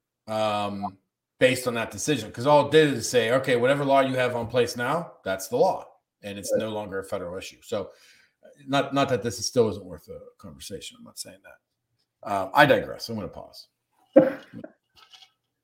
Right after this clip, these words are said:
Speaker 2: No, yeah, <laughs> drink break. So, I do think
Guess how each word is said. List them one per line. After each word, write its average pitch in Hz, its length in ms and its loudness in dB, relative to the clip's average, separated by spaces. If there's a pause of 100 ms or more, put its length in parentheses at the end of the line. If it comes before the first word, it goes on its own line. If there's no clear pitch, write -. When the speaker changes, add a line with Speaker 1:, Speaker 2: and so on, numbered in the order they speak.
(200)
Speaker 2:
No, 107 360 8
yeah, 117 260 10 (160)
<laughs> - 480 2
drink 113 240 -2
break. 98 260 6
So, 139 400 12 (1000)
I 131 80 12
do 151 300 8
think 95 440 2